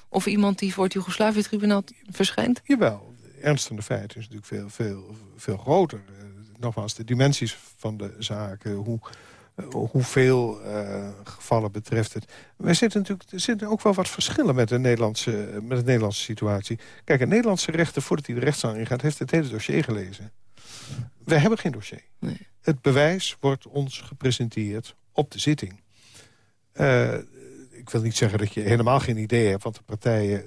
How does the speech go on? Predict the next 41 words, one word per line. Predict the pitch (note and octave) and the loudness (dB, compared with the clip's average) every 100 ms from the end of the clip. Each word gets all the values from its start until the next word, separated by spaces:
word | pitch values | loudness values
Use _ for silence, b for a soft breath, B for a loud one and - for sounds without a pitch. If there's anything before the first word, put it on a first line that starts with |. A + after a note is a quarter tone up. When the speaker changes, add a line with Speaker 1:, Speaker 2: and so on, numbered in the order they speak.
| - | -12
Speaker 2:
zullen | - A#2 | -6 -4
natuurlijk | G#2+ G2+ G#2+ | -4 -6 -6
van | G#2 | -8
tevoren | - - A#2+ G#2+ G2 | -6 2 2 2 0
zeggen | A2 G#2 - F#2+ B B B B B _ | 2 2 2 -4 B B B B B _
ongeveer, | - C#3+ A2+ - A2 G2+ F#2+ F#2+ | 0 2 0 0 0 0 -6 -10
eh, | - G2+ G2+ G2+ G#2 G2+ G#2 | -16 -14 -12 -10 -10 -10 -2
wat | G2+ - | 0 0
ze, | - G2+ F#2+ | 2 2 0
wat | F#2 F#2+ | -4 -4
ze | - | -2
gaan | G2 | -4
betogen | F#2 - F2 F#2 - G#2 | -4 -6 -6 -4 -2 -2
en | G2 F#2 | -2 -4
wat | F#2 | -6
voor | - G2+ | -6 -8
bewijs | F#2 F#2 F#2+ | -4 -4 -2
ze | - G2 | -4 -8
op | - | -6
tafel | G2+ F#2 A2+ | -4 -2 -4
zullen | G#2+ G2 G2 | -4 -2 -2
leggen. | G2 G2 A2+ A2 B B B B _ | 0 0 0 -4 B B B B _
Eh, | - B2 A#2 A#2 - | -12 -10 -8 -8 -2
en | |
er | A#2 | 2
is | G#2 | 2
natuurlijk | G#2 G#2 | 0 -2
wel, | G2+ F2+ F#2+ | -2 -4 -8
er | - | -10
is | F#2 | -10
natuurlijk | G2 F#2 | -8 -4
wel | F#2 D#2+ - | -4 -4 -12
iets, | - - | -18 -20
iets | - - | -12 -2
meer | G#2+ F#2 F2+ | 0 2 0
ook. | F#2 F#2+ - | 0 -2 -2
Zo'n, | G2 F2+ | -4 -4
zo'n | - F2+ | -4 0
aanklacht | G#2 G#2 G2 - | 0 2 -2 -2
is | G#2+ | -4
bevestigd. | - - G2+ - B2 | -4 -2 -2 -2 -6